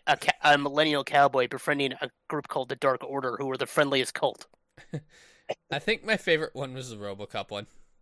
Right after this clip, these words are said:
Speaker 1: That one was still stupid.
Speaker 2: It's
Speaker 1: Anyway.
Speaker 2: so dumb. But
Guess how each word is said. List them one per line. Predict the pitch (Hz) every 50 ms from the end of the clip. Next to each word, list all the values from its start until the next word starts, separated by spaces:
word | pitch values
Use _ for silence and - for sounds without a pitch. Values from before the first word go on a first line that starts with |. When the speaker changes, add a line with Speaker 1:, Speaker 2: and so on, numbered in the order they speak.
| _ _ _ _ _ _ _ _ _ _ _ _ _ _ _ -
Speaker 1:
That | 170 170
one | 180 175
was | 143 123
still | - - - - 151 127
stupid. | - - - 147 123 - - 120 - - - - _ -
Speaker 2:
It's | 175 160 -
Speaker 1:
Anyway. | 180 196 170 135
Speaker 2:
so | - 156 147 131
dumb. | 117 104 98 98 - - _ _ _
But | - 202 175 - -